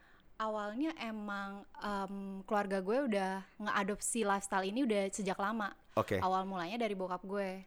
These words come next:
Speaker 2: Oke.
Speaker 1: Jadi emang merek-, eh, bokap gue tuh udah dari dua puluh tahun lalu udah plant-based.
Speaker 2: Oke.
Speaker 1: Jadi dari situ, eh, terus gue kemarin kan, eh, ngampus nih,
Speaker 2: Mhm.
Speaker 1: gue ngekos karena gue anak tunggal, nyokap gue kayak merasa sendirian gitu.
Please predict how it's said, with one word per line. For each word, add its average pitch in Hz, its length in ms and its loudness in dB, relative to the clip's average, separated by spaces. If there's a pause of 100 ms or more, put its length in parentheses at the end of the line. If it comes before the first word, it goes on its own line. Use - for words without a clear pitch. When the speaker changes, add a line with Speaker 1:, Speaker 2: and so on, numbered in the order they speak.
(180)
Speaker 2:
Oke. - 500 -8
Speaker 1:
Jadi 196 240 -4
emang 202 300 -4
merek-, 185 340 -6
eh, 202 360 0
bokap 190 260 -2
gue 196 140 -4
tuh 269 120 -2
udah 240 140 2
dari 185 340 -2
dua 180 160 0
puluh 196 220 -2
tahun 190 160 2
lalu 202 320 4 (260)
udah 202 440 2 (500)
plant-based. 214 960 2 (180)
Speaker 2:
Oke. 98 300 2 (260)
Speaker 1:
Jadi 185 220 -4
dari 202 260 0
situ, 208 400 0 (220)
eh, 185 560 0 (1040)
terus 285 320 -4
gue 285 240 0 (100)
kemarin 233 560 0
kan, 320 320 2
eh, 214 240 -2
ngampus 202 460 2
nih, 254 240 4
Speaker 2:
Mhm. 233 240 4
Speaker 1:
gue 233 160 6
ngekos 247 380 2 (260)
karena 214 240 2
gue 190 160 0
anak 185 160 -4
tunggal, 220 420 4
nyokap 185 300 -4
gue 226 160 -2
kayak 226 160 2
merasa 196 260 0
sendirian 196 400 0
gitu. 220 540 0